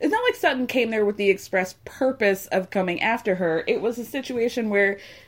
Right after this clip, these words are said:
she was like, "Oh, I'm gonna be honest and tell her how I feel, but also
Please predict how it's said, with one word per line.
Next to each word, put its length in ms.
she 180
was 200
like, 280
"Oh, 200
I'm 120
gonna 200
be 260
honest 840
and 140
tell 200
her 200
how 240
I 160
feel, 560
but 300
also 800